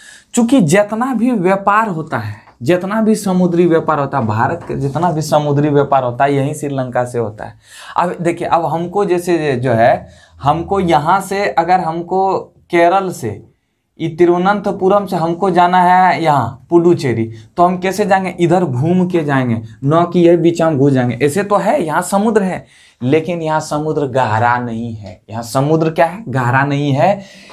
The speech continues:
यहाँ का जहाजवा पेंदिए टकरा जाता है। तो जा-, जहाजवा पेंदिया जब टकराता है, तो इसलिए यहाँ भारत को क्या करके, ए, किस तरह से जाना पड़ेगा? घूम कर जाना पड़ेगा। और है,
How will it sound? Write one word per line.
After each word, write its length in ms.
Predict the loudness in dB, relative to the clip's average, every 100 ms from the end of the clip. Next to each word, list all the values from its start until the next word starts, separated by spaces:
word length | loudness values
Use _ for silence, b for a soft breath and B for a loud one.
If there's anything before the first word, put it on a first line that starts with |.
| B
यहाँ 340 | 0 2 2 -2
का 100 | -2
जहाजवा 420 | 0 -2 0 -2
पेंदिए 540 | -2 -6 -6 -4 -4
टकरा 420 | -4 -4 -4 -6 -4
जाता 280 | -6 -6
है। 140 | -10 -8
तो 100 | 0
जा-, 200 | 0 0
जहाजवा 600 | -2 -4 -2 -2 -2 -4
पेंदिया 440 | -4 -4 -2 0
जब 200 | 0 0
टकराता 420 | -2 -2 -6 -4
है, 340 | -4 -2 -2 -4 b b b b b b -4
तो 180 | -4 2
इसलिए 440 | 2 2 2 2 2
यहाँ 240 | 2 2
भारत 400 | 0 0 -2 -2
को 80 | -6
क्या 440 | -8 -10 _ -6 -4
करके, 320 | -4 -2 -2
ए, 340 | 2 4 4 0 -2
किस 200 | -2 0
तरह 160 | 0
से 180 | 2 2
जाना 220 | 2 0
पड़ेगा? 320 | 0 -2 -2 -6 -6 0
घूम 340 | 2 4 2
कर 220 | 0 -2 0
जाना 260 | 2 0
पड़ेगा। 320 | 0 -4 -4 -8 B B B B
और 140 | -2
है, 520 | -2 -6 -2 -2 -4